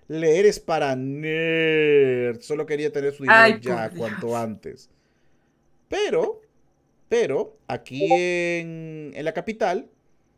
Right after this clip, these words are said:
Speaker 1: en Bangladesh, le dijeron, "Oye, aquí hay, aquí están los textos completos,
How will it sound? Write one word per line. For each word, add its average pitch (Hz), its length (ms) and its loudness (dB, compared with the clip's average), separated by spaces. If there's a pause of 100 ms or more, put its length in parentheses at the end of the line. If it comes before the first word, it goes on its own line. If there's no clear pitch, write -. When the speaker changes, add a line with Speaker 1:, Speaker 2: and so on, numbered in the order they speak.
(200)
Speaker 1:
en 135 240 -4
Bangladesh, 175 720 -4 (360)
le 127 80 -12
dijeron, 135 440 -4 (320)
"Oye, 233 400 0 (1600)
aquí 196 260 -8
hay, 359 320 -4
aquí 196 180 -10
están 311 200 -12
los 247 220 -4
textos 302 400 -10
completos, 220 1000 -2